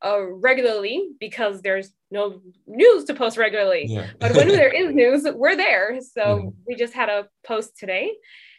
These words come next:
Speaker 1: And yeah, and I would just say, if, if you have any suggestions on places that we should, uh, uh, promote or screen or film,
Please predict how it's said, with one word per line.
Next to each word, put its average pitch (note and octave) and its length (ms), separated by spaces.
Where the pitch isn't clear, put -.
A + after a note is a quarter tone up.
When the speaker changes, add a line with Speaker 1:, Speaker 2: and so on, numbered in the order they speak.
Speaker 1:
And A3+ 400
yeah, B3 420
and B3 120
I A#3 80
would A#3+ 100
just C4 180
say, A#3+ 340
if, - 300
if A#3 180
you B3+ 120
have B3+ 200
any A#3+ 460
suggestions A3 640
on A3+ 120
places A3+ 340
that G3 140
we G#3 120
should, G3 340
uh, - 220
uh, F3+ 120
promote C#4+ 480
or G#3 80
screen C4+ 540
or G3 180
film, B3+ 600